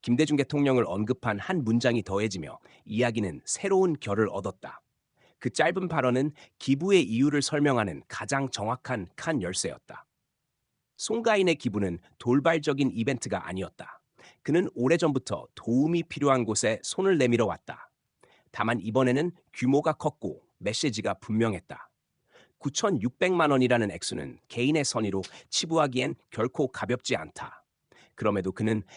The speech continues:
금액보다 마음이 먼저라는 원칙을 고수했다. 돈의 크기가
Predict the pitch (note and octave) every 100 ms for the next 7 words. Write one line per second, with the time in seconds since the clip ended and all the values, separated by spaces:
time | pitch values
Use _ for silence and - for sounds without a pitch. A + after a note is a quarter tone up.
0 | - - C#3+ F3+ - C#3+ B2 G2+ G2 A#2+
1 | D#3 A#2+ G#2 G#2 G2+ F#2+ F#2 - G2 F2+
2 | G#2 G2+ G2 D2+ - - - _ _ _
3 | _ _ _ _ - A#2+ B2 G#2+ - D3
4 | D3 -